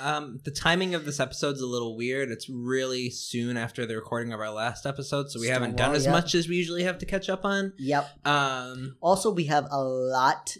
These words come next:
Speaker 2: today. I mean, we're co-, covering Sir Elton John, and I don't know if you know this, but he's done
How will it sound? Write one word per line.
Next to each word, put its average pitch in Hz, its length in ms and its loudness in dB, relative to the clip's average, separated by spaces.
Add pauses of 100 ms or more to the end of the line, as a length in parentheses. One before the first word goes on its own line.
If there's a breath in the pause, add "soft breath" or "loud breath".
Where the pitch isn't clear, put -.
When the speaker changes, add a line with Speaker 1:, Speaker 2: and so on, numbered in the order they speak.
Speaker 2:
today. 170 500 2
I 147 60 0
mean, 143 160 2
we're 139 140 0
co-, 160 420 0
covering 156 320 2
Sir 165 480 2
Elton 147 440 0
John, 139 440 0
and 135 160 -2
I 139 80 0
don't 139 180 -2
know 135 140 4
if 135 100 -4
you 135 100 -2
know 147 180 4
this, 147 180 0
but 135 100 -4
he's 120 160 -4
done 127 260 0